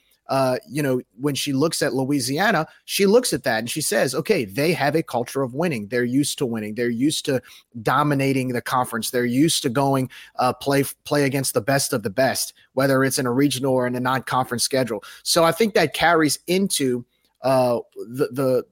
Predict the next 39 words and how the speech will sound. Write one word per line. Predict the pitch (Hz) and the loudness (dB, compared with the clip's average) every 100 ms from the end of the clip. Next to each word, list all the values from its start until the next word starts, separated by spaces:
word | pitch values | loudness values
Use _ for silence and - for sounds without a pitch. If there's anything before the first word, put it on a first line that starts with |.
| - | -8
once | 135 156 151 | -2 0 0
they | 143 | 0
sign | 120 - 147 143 139 | 0 2 2 0 -2
with | 131 131 | -4 -6
the | 117 | -4
Cajuns, | - 180 151 131 - | 0 2 2 -4 -2
that | 151 | -2
carries | - 156 147 131 | 0 2 2 0
into | - 156 170 - 143 | -4 -4 -2 -2 -2
when | 131 | 0
they | 123 | -2
put | - | -2
on | 135 | -2
that | 127 113 | -2 -4
uniform. | 139 196 139 113 98 - - - | 0 0 -2 -6 -6 -8 -18 -8
Uh, | - 127 120 | -2 0 2
it, | 151 151 | 0 0
it's | 151 135 | -2 0
rooted | 131 185 220 180 | 4 6 6 4
all | - 139 | 4 2
the | 160 | 4
way | 135 143 143 | 4 2 0
to | - | -2
when | 127 131 | -4 -2
they, | 131 123 | -2 -2
when | 135 | -4
we | 127 123 | -2 -2
recruit. | 110 - 208 113 | -4 2 2 2
I | 120 | -2
mean, | 135 131 | -2 0
we | 151 | 0
have | - 143 143 | 2 0 2
that | 143 | 0
reputation. | 135 131 127 - 110 120 139 | 0 -2 -4 -4 -4 -4 -4
We've | 113 | -2
always | 107 160 156 | 0 2 2
had | 101 | -2
that | 95 90 | -4 -4
reputation, | 101 - 95 101 104 131 | -4 -6 -8 -6 -4 -6